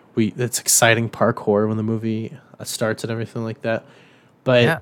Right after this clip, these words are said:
Speaker 1: a game starts, uh, I don't know what they called it in the dub,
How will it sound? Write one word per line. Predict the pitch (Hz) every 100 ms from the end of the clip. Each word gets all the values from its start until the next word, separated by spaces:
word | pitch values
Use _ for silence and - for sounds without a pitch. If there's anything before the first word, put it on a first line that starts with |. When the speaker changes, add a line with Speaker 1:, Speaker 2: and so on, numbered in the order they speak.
| - _ -
Speaker 1:
a | 139
game | 165 226 269
starts, | - - 123 117 - - - - _ _ _ _ -
uh, | 131
I | 127
don't | 143 247
know | 269
what | 254
they |
called | 214 - 202
it | 190
in | 147
the | 127
dub, | 147 117 104